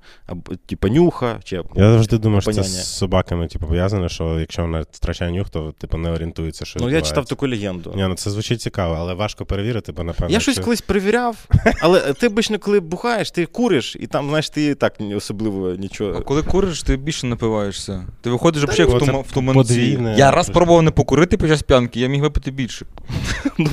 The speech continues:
Speaker 1: то вже ти не тратиш ці сім
Speaker 3: Ну,
Speaker 1: хвилин на
Speaker 3: але сто-
Speaker 1: перекур.
Speaker 3: Пам'ять пропала все одно.
Speaker 1: <laughs> Це понятно. Просто коли куриш, серце б'ється, тиск піднімається, воно швидше, ти п'янієш,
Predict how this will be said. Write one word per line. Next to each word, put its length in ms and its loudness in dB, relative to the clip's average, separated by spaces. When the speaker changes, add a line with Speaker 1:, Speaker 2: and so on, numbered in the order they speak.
Speaker 1:
то 140 2
вже 160 -2
ти 120 -4
не 120 0
тратиш 360 0
ці 140 -8
сім 260 -4
Speaker 3:
Ну, 80 6
Speaker 1:
хвилин 180 2
на 80 6
Speaker 3:
але 100 8
сто- 60 4
Speaker 1:
перекур. 360 0
Speaker 3:
Пам'ять 320 4
пропала 360 4
все 180 2
одно. 200 4
Speaker 1:
<laughs> 280 2
Це 100 2
понятно. 600 0
Просто 560 4
коли 180 6
куриш, 440 4
серце 380 2
б'ється, 380 0
тиск 260 0
піднімається, 560 -2
воно 160 -2
швидше, 380 -2
ти 140 -6
п'янієш, 460 -2